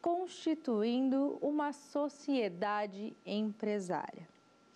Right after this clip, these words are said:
Quando que era por empresário, empresa individual e quando que era pela constituição de uma sociedade empresária? Olha só,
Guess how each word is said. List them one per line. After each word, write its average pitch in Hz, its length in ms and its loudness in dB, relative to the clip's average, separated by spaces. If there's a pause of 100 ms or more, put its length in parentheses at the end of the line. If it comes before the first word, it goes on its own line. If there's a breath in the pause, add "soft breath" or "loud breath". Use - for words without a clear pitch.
(720 loud breath)
Quando 269 680 2 (240)
que 311 200 0
era 185 320 2
por 190 260 0
empresário, 185 680 0
empresa 196 460 -2
individual 202 800 0 (420)
e 320 120 -2
quando 302 580 0 (220)
que 381 120 2
era 269 300 2
pela 285 300 0
constituição 294 1200 0
de 277 80 0
uma 269 160 0
sociedade 226 1000 -2
empresária? 196 760 -2 (1120 loud breath)
Olha 320 220 0
só, - 340 -4